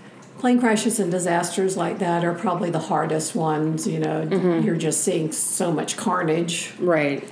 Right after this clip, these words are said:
Speaker 1: at one point that it can overwhelm you, and you just have to stop and say, "What am I here for? I'm here for them.
Speaker 2: Yeah.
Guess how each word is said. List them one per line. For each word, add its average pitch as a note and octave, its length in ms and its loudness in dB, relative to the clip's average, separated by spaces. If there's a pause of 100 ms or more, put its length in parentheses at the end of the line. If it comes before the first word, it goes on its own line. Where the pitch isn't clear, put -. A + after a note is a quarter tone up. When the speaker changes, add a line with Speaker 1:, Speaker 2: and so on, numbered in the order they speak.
(180)
Speaker 1:
at G3+ 160 -2
one E3+ 240 0
point F3 460 -4
that F3 340 -4
it G3+ 180 -2
can F3 500 -2 (1160)
overwhelm F#3 640 2
you, F3 180 0
and E3+ 180 2
you E3 120 2
just E3+ 220 -2
have E3+ 240 -4
to - 80 -6
stop E3 440 -2
and E3 120 2
say, F3+ 520 2
"What E3+ 220 2
am D#3+ 120 2
I F#3 100 2
here F3+ 260 2
for? E3+ 400 -2
I'm D#3+ 180 -2
here E3+ 240 -2
for F#3 160 -2
them. D#3 480 2
Speaker 2:
Yeah. E3+ 320 2